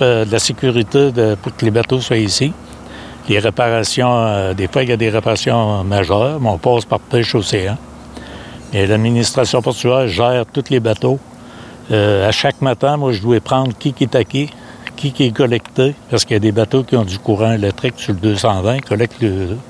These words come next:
le bateau. Ça fait que je m'occupe de ça, je m'occupe des réparations. Puis on a un gars au conseil d'administration qui vient faire le ménage, puis il ramasse les, les affaires. C'est une belle organisation.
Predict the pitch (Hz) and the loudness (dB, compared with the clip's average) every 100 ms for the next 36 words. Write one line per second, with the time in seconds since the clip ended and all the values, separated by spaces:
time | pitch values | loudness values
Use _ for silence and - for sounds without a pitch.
0 | - - - 101 95 - 120 - - - | -20 -8 -2 0 0 -2 -6 -8 -18 -18
1 | - - - - - - - 120 98 117 | -18 -18 -20 -20 -20 -20 -10 -4 0 0
2 | 113 135 120 117 - 127 131 107 131 120 | 0 0 0 0 0 0 0 0 2 2
3 | 110 110 123 107 98 110 107 - - - | 2 2 0 0 0 -2 -4 -6 -20 -20
4 | - - - - 110 107 113 113 113 101 | -20 -20 -20 -4 0 2 2 0 0 2
5 | 131 127 120 117 - 123 113 110 110 107 | 2 2 0 0 0 0 0 0 -2 -2
6 | - 113 - 120 117 - 120 104 101 117 | 0 0 0 0 -2 -2 -2 0 0 2
7 | 110 131 113 107 101 98 110 117 113 98 | 0 0 0 2 0 0 2 0 -2 -4
8 | - 104 98 101 107 107 - 98 92 87 | -2 0 2 2 2 0 -2 -4 -4 -6
9 | 80 - - - - 104 90 - 95 - | -12 -18 -20 -16 -8 -4 -4 -4 -8 -8
10 | - - - - - - 98 120 107 90 | -16 -18 -18 -18 -6 -2 2 2 2 0
11 | 139 107 120 107 104 101 - 95 | 0 0 0 0 0 -2 -2 -4